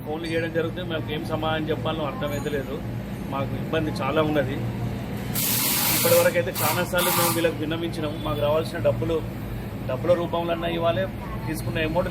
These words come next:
లేదంటే మాకున్న సిబిల్ స్కోర్ ఏదైతే మైనస్ ఉందో అది ప్లస్ అన్న కావాలి, ప్లస్ లోన్ తీసుకున్నది అది మైనస్ అన్న చేసేటట్టు మాకు ఆన్లైన్లో కనబడ్డ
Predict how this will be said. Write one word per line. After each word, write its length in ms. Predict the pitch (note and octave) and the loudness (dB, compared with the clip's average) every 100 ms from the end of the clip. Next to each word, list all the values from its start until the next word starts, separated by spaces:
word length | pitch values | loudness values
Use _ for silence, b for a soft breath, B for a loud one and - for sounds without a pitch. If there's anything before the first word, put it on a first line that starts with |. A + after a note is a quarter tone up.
| D#3+ | 4
లేదంటే 320 | E3 E3+ F#3+ E3 | 4 2 0 0
మాకున్న 340 | D#3 D#3 D#3 E3 | -2 -2 -2 -2
సిబిల్ 240 | D#3 D#3 D#3+ | -2 -4 -4
స్కోర్ 220 | - F3 D#3 | -2 0 2
ఏదైతే 280 | D#3+ E3 E3+ D3 | 0 0 0 0
మైనస్ 300 | D3 E3 - | 2 0 0
ఉందో 120 | D#3+ E3 | 0 2
అది 100 | D#3+ - | 0 -4
ప్లస్ 200 | - - | -6 -2
అన్న 100 | D#3+ D#3+ | 0 2
కావాలి, 320 | - - - - - - - - | 2 2 2 0 -4 -6 -4 -2
ప్లస్ 220 | E3 E3+ G3+ F3 D3+ D3 | -2 -2 0 0 0 0
లోన్ 180 | D#3 F3+ E3 | 0 0 0
తీసుకున్నది 480 | E3 E3+ E3+ F3 D#3+ | -2 -4 -4 -4 -2
అది 100 | D#3 C#3+ | -2 -2
మైనస్ 280 | D3+ D#3+ D#3 | -2 -2 -2
అన్న 140 | E3 D#3+ | -4 -4
చేసేటట్టు 380 | D#3 D#3 E3 E3 E3 | -4 -4 -4 -2 -2
మాకు 180 | D3+ D3 - | -2 -2 -2
ఆన్లైన్లో 340 | C#3+ D3+ D#3 D#3 | -2 0 0 0
కనబడ్డ 260 | D3+ D3 | 0 0